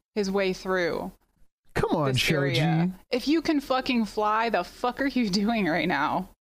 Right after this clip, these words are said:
Speaker 2: Maybe he's tired.
Speaker 1: Maybe, or maybe he's like a puffin. You know how puffins can't take off from the ground? They have to, like, jump off of a cliff and
Speaker 2: Oh,
Speaker 1: then
Speaker 2: what?
Speaker 1: fly.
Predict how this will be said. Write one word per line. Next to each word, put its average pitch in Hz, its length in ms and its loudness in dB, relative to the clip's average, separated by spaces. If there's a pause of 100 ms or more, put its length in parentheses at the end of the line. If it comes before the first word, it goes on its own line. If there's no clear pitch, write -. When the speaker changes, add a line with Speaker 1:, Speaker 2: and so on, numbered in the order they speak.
(400)
Speaker 2:
Maybe 143 220 0
he's 117 180 0
tired. 92 680 0 (720)
Speaker 1:
Maybe, 233 320 0
or 247 160 0
maybe 254 320 2
he's 277 200 0
like 302 140 0
a 254 100 0
puffin. 254 580 -2 (320)
You 233 60 -2
know 247 80 2
how 254 120 0
puffins 233 500 -2
can't 214 420 -4 (120)
take 220 240 -4
off 185 200 -4
from 196 140 -4
the 180 60 -2
ground? 180 360 -2
They 180 60 0
have 190 240 -4
to, 202 80 -4
like, 185 180 -2
jump 175 240 -2
off 180 200 -2
of 180 80 -4
a 165 60 -2
cliff - 560 -4 (360)
and 175 120 -2
Speaker 2:
Oh, - 40 2
Speaker 1:
then 160 120 0
Speaker 2:
what? 104 100 -2
Speaker 1:
fly. 233 580 0